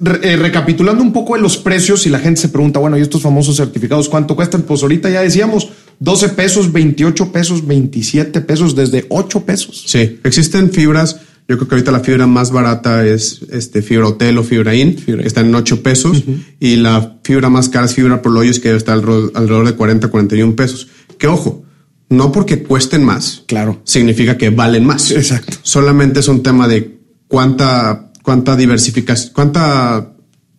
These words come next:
Speaker 2: pulverización existe entre las
Speaker 1: Ujú.
Speaker 2: acciones. Porque hay un tema que también es qué tan divisible es tu empresa.
Speaker 1: Mm.
Speaker 2: Mientras más acciones hay en circulación, el precio puede ser menor,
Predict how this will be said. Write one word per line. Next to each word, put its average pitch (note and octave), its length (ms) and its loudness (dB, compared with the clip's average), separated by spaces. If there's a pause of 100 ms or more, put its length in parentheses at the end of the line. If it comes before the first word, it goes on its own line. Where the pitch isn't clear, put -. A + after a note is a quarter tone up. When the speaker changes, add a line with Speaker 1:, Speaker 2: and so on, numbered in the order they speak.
(140)
Speaker 2:
pulverización B2+ 880 2
existe C3 300 0
entre A2 200 2
las D3 220 4
Speaker 1:
Ujú. C#3+ 80 -2
Speaker 2:
acciones. - 560 -2 (320)
Porque A#2+ 460 -2
hay C3 140 0
un C3+ 120 2
tema B2+ 300 2
que B2 80 -4
también A2 320 2
es A2+ 140 2
qué B2+ 120 -2
tan B2 320 2
divisible A#2+ 760 2
es A2+ 140 -4
tu - 80 -2
empresa. A#2 540 -2
Speaker 1:
Mm. C3+ 80 2 (220)
Speaker 2:
Mientras B2 380 2
más C#3 200 2
acciones D3 320 2
hay C3 120 2
en C3 100 2
circulación, C3+ 680 -2
el A2 140 -2
precio A#2 260 0
puede B2+ 140 0
ser C3+ 120 2
menor, C#3 320 2